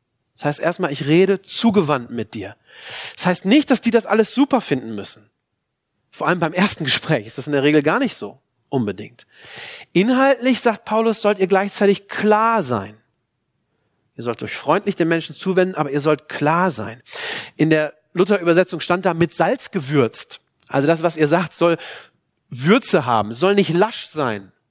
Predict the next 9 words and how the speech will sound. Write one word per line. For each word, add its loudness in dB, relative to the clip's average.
soll 0
nicht 0
unklar, 2
schwammig 0
irgendwie 2
bleiben. 0
Keine 0
schwammigen -2
Antworten, -8